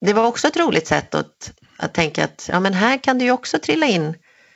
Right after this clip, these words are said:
en slant och jag kan i-, få jobba med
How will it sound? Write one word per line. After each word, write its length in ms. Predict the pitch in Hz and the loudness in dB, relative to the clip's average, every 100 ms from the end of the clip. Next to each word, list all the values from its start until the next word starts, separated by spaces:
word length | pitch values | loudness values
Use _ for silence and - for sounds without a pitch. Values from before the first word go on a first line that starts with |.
| _ _ _ _ - | _ _ _ _ 0
en 100 | 175 | 0
slant 420 | - 151 143 147 | 2 0 0 0
och 60 | 160 | 2
jag 180 | 151 151 | 2 0
kan 360 | 151 147 151 - - - - | -2 -2 -8 -14 -20 -18 -10
i-, 160 | - | -10
få 140 | - 190 | -2 2
jobba 360 | 190 175 156 | 2 2 0
med 320 | 160 156 156 | 0 0 0